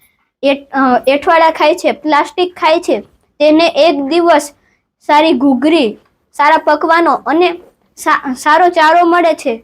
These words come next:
તો તેની દશા શું થાય? તેની ડાયજેશન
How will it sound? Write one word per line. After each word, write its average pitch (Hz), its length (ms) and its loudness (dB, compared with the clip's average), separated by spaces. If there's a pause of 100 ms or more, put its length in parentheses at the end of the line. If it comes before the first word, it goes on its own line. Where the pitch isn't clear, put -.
(160)
તો 302 100 0
તેની 339 360 0
દશા 302 360 0
શું 381 320 -2
થાય? 294 280 -4 (360)
તેની 311 300 2
ડાયજેશન 330 580 0